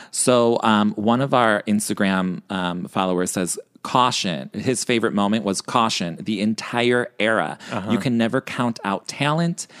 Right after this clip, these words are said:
Speaker 1: A lesson for all of us.
Speaker 2: Yes.
Speaker 1: Hashtag perseverance, hashtag legend."
Speaker 2: Who was that?
Speaker 1: Absolutely. That is from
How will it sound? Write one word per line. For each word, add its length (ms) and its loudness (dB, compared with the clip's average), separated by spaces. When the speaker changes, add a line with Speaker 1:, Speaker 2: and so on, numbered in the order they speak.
Speaker 1:
A 80 -10
lesson 420 -4
for 240 -4
all 200 0
of 100 -6
us. 360 -6
Speaker 2:
Yes. 240 -2
Speaker 1:
Hashtag 420 -2
perseverance, 640 -2
hashtag 680 -4
legend." 540 -6
Speaker 2:
Who 60 -2
was 80 0
that? 100 2
Speaker 1:
Absolutely. 520 -2
That 280 0
is 180 -2
from 560 2